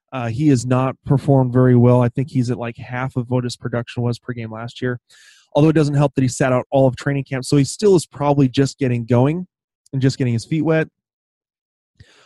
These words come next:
Um, but I play, I would, I would play Le'Veon Bell more as a G P P because I think he may be low owned, even though his, his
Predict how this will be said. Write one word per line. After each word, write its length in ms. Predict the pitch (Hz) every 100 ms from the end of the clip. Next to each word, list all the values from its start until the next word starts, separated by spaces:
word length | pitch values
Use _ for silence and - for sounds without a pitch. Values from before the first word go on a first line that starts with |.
| _ -
Um, 300 | 139 135 131
but 260 | 131 131
I 120 | 135 135
play, 600 | - 143 135 135 131 135 -
I 140 | 135
would, 260 | 139 139 131 -
I 100 | 131
would 140 | 131
play 140 | - 135
Le'Veon 540 | 131 131 131 127 120
Bell 280 | 127 123 123
more 340 | 120 120 131
as 240 | 135 113 110
a 120 | 107
G 260 | 107 127
P 220 | 120 127 117
P 260 | - 131
because 260 | 127 120 120
I 100 | 110
think 180 | - 113
he 120 | 120
may 160 | 113 113
be 140 | 117
low 240 | 120 104 -
owned, 360 | 120 123 127 123
even 380 | - 226 254 185
though 480 | 135 123 117 117 131 _ _ _ _ _ _ _
his, 540 | - 135 135 131 113 -
his 680 | 123 127 123 117 - -